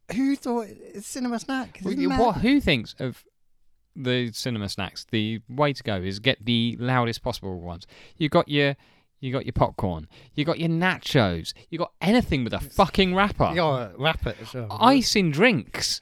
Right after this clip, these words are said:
Speaker 2: What is going on?
Speaker 1: There was a, there was a gentleman next to me to my left, and he was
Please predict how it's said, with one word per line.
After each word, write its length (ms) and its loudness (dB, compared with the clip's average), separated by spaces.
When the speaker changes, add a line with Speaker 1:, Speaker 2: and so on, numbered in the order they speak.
Speaker 2:
What 260 0
is 100 4
going 380 8
on? 320 2
Speaker 1:
There 120 -6
was 100 -6
a, 400 0
there 80 2
was 80 2
a 100 4
gentleman 480 0
next 260 -2
to 60 -12
me 140 -8
to 100 -12
my 140 -4
left, 340 -10
and 260 0
he 80 -4
was 160 -2